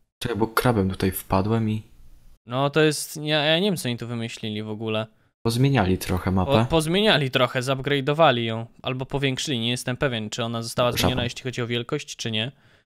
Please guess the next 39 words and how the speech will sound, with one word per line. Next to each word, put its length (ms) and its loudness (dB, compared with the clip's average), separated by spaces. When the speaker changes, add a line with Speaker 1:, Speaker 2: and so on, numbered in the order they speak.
Speaker 1:
Nie 60 4
wiem, 40 6
Speaker 2:
Ale 100 8
Speaker 1:
lecę 200 4
Speaker 2:
kurde, 120 0
Speaker 1:
tam 80 4
żabą. 180 6
Speaker 2:
ładnie. 220 -6
No 80 -4
nie 80 2
wiem, 120 2
ja 80 4
sobie 220 0
na 80 0
razie 260 4
boostuję 420 -2
te 100 -6
piranie. 520 0
Ja 100 2
chciałbym 340 4
Speaker 1:
Okej. 100 -4
Speaker 2:
polecieć 420 2
sobie 360 0
w 240 -10
Speaker 1:
O 60 6
nie. 100 6
Speaker 2:
tego, 480 0
w 340 0
węgorza, 560 4
potem 280 -4
sobie 180 -4
polecieć 380 -4
w 80 -8
węża, 340 0
potem 300 -6
chciałbym 340 -4
sobie 220 -6
polecieć 520 -4
w... 120 -16